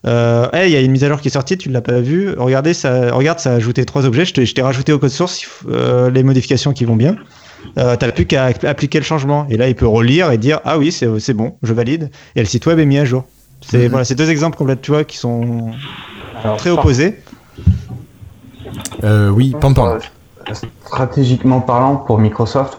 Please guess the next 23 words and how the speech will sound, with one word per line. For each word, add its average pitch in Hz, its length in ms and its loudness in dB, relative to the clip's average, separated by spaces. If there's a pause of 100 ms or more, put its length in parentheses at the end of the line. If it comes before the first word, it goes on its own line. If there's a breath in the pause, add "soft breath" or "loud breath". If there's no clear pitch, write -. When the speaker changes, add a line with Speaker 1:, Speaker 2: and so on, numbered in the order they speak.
Speaker 3:
outre, 135 300 0
euh, 107 160 4
effectivement, 107 720 -2 (500 loud breath)
euh, 82 800 0
avoir, 104 640 0
euh, 92 240 0
pro-, 101 360 0
à, 98 400 0
euh, 98 140 2 (920)
hum, 85 300 -2
proposer 117 580 2
ça 104 640 0 (440 loud breath)
à, 90 80 -2
à 90 60 2
nombreux, 101 480 4
euh, 95 500 2
à 90 40 -2
nombreuses 98 340 2
personnes 113 400 0
au 95 40 0
final, 107 420 -2
puisque - 220 -18
c'est 82 300 -10